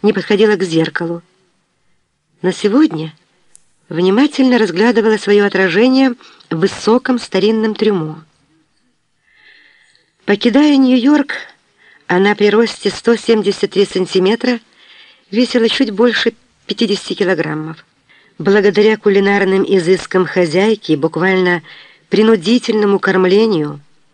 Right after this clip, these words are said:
за последнее время она поправилась на четыре с лишним килограмма.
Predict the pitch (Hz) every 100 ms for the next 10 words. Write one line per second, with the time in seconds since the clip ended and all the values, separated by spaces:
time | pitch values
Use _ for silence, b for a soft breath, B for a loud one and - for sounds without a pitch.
0 | _ _ _ 147 160 170 - 165 165 175
1 | 240 254 175 B B B - 269 294 285
2 | 285 277 262 254 - 233 240 - 214 226
3 | 247 226 180 190 - 196 185 185 180 139
4 | 135 147 156